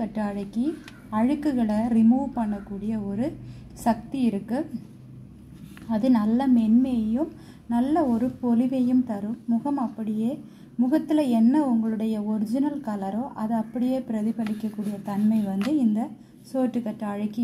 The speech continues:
இருக்குது. முயற்சி பண்ணி பாருங்க. முயற்சி பண்ணி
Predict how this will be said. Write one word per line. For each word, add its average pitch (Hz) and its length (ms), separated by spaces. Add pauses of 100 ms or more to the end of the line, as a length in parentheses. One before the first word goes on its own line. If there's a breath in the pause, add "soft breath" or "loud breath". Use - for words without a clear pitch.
இருக்குது. 202 400 (480 loud breath)
முயற்சி 247 440
பண்ணி 214 200 (100)
பாருங்க. 214 500 (720 loud breath)
முயற்சி 269 400
பண்ணி 233 180